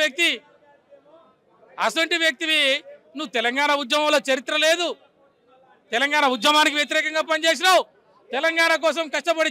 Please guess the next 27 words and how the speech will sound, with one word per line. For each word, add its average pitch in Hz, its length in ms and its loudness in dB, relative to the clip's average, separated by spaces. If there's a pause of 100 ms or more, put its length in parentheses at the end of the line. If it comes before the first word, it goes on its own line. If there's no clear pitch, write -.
జైలుకు 311 260 2
పోయిన 302 140 0 (100)
రామన్నని 302 400 0 (460)
ఈరోజు 302 320 0
నువ్వు 262 220 -2 (440)
నోటీసులు 285 360 0
అంటే 285 180 -8
మేమందరం 254 400 -6
ఊరుకుంటామా? 240 420 2 (880)
మేము 226 140 -2 (100)
న్యాయవాదులం, 277 580 2 (340)
విద్యార్థులం, 277 520 -10 (100)
రైతులం. 294 360 0 (1400)
ఇక్కడ 220 160 -4 (120)
కదిలి 277 300 2
వచ్చిన 311 300 0
వేలాదిగా 302 440 2 (680)
నువ్వు 254 180 -6
అరెస్ట్ 294 280 0
చేస్తావా? 294 320 0
దమ్ముంటే 285 320 0
అరెస్ట్ 311 260 0
చేయి. 381 160 4 (1080)
ఈడీలో 294 300 4
చేస్తావా, 294 340 2 (140)
ఇంట్లో 269 220 2
చేస్తావా? 294 320 0